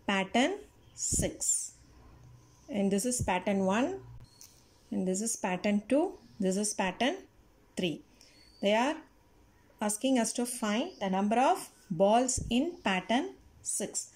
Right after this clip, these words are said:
So you write P one pattern one, P two, that means pattern two, P three, P four,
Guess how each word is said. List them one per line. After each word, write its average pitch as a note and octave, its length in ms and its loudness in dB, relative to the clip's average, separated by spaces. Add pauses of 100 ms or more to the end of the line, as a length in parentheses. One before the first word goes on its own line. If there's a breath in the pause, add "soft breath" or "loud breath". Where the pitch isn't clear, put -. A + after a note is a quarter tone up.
(260 loud breath)
So - 120 -2
you G#3+ 140 4
write G3 480 2 (760 soft breath)
P B3 180 6
one F#3+ 280 0
pattern F#3 520 0
one, F3+ 540 0 (1080)
P A#3+ 300 2
two, A3+ 480 2 (380)
that G3+ 180 0
means C4+ 260 2
pattern A3+ 460 0 (420)
two, G3 240 0 (800 soft breath)
P A#3 280 2
three, C#4+ 460 2 (540)
P A3 180 2
four, B3 560 4